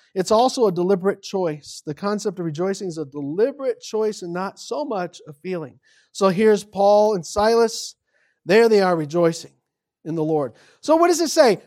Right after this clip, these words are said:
That's the concept of, of rejoicing. Then the cause. Well, the cause, I already have been saying it.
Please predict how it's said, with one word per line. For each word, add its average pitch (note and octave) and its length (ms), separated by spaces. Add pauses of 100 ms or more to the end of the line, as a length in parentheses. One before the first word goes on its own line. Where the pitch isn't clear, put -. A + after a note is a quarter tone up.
That's D4 220
the D#4 100
concept C4 640
of, C3 120 (300)
of E3+ 160
rejoicing. F3+ 520
Then D4 180
the C#4 80
cause. C4 840 (160)
Well, A#3+ 220
the B3 100
cause, B3+ 360
I G#3 100
already A3 200
have F#3+ 100
been F#3+ 120
saying D4 400
it. G#2+ 160